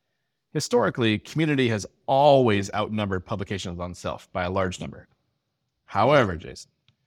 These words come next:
about fifteen years ago, for the first time in recordable history, this flipped.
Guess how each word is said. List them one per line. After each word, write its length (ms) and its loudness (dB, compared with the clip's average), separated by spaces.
about 340 -2
fifteen 720 0
years 320 2
ago, 380 -10
for 120 -6
the 80 -4
first 480 -6
time 360 -2
in 80 -2
recordable 440 -2
history, 540 -8
this 180 -2
flipped. 400 -8